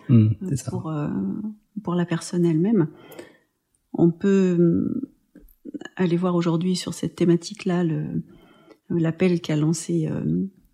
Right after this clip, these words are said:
Speaker 2: euh, Philippe Pozzo di Borgo. Euh, c'est le,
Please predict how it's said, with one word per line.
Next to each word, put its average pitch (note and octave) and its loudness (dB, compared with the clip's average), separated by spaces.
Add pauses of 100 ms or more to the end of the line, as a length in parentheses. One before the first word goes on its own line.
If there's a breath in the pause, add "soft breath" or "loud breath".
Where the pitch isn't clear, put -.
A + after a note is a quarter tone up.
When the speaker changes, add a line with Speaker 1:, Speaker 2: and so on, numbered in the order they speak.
(280)
Speaker 2:
euh, - -8 (640)
Philippe F3 -2
Pozzo F3 -2
di F3 -4
Borgo. F3 -2 (600 loud breath)
Euh, E3+ -2 (580)
c'est - -8
le, - -4